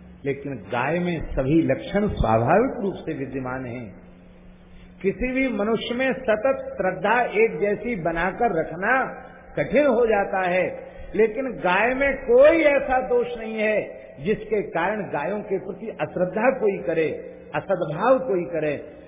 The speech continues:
इसलिए महाराज जी, सच्ची संत भी गाय ही है। संत सेवा से भी बढ़कर गो सेवा है, ब्राह्मणों की सेवा से बढ़कर भी गो सेवा है।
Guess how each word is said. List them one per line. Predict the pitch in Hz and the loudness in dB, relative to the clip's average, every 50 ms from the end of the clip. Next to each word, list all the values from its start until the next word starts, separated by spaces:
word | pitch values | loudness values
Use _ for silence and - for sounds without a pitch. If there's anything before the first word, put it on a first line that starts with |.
| - - - | -14 -6 -6
इसलिए | 196 - - 233 247 240 | -6 -4 2 4 4 4
महाराज | 208 190 170 165 175 175 180 180 | 4 2 -2 -2 -2 -2 -2 -2
जी, | 175 180 226 262 269 269 233 165 - - - - - - - - - - - - | -2 -4 -2 -2 0 0 0 -2 -6 -8 -14 -16 -18 -20 -20 -20 -20 -10 0 0
सच्ची | 226 214 - - - - 269 277 269 240 | 0 0 0 -6 -6 -4 -2 0 0 -2
संत | - - - - 240 254 262 247 - | -4 -4 -2 0 0 2 2 0 4
भी | 262 269 240 226 240 269 277 262 | 2 2 2 2 0 0 -2 -2
गाय | 196 143 - 156 151 156 175 202 233 247 | -4 -2 0 2 2 2 4 4 6 6
ही | 233 208 240 254 247 220 | 6 4 2 -2 -2 -4
है। | 185 185 208 208 190 160 - - - - - - - - - - | -4 -4 -4 -4 -4 -6 -8 -10 -16 -18 -20 -20 -20 -20 -16 -6
संत | - 254 277 294 285 - - | -2 -2 -2 -2 -2 -2 -2
सेवा | 277 - - 240 233 233 240 247 247 254 262 | -2 -2 0 2 2 4 4 4 2 2 0
से | 254 - 262 262 262 262 | 0 4 6 6 6 6
भी | 262 269 269 262 - | 4 2 0 0 0
बढ़कर | - 190 190 196 190 185 - 294 311 302 - | 0 0 0 0 0 4 6 8 8 8 8
गो | - 226 208 196 - - | 6 0 -2 -2 -4 -8
सेवा | 180 175 170 170 | -8 -6 -4 -4
है, | 170 165 156 165 170 160 135 - - - - - - - - 107 | -4 -2 -2 -2 -2 -4 -6 -8 -12 -18 -20 -20 -20 -20 -14 -4
ब्राह्मणों | 123 160 175 185 190 190 214 220 233 262 285 311 330 330 311 320 320 | 0 2 2 4 4 2 2 2 4 6 8 8 8 8 8 4 0
की | 262 262 247 | -4 -4 -6
सेवा | - - 220 220 220 220 220 226 214 | -6 -4 -2 -2 0 0 0 -2 -2
से | - - 220 196 151 139 | -2 -2 -4 -4 -2 -2
बढ़कर | 160 156 160 160 180 220 220 254 | -2 -2 -2 -2 0 2 2 2
भी | 262 311 302 | 2 2 -2
गो | 233 175 196 190 | 0 0 -2 -2
सेवा | 165 - - 170 165 165 165 | -4 -6 -8 -8 -6 -4 -4
है। | 160 151 143 160 165 156 - - | -4 -2 -4 -4 -6 -6 -8 -10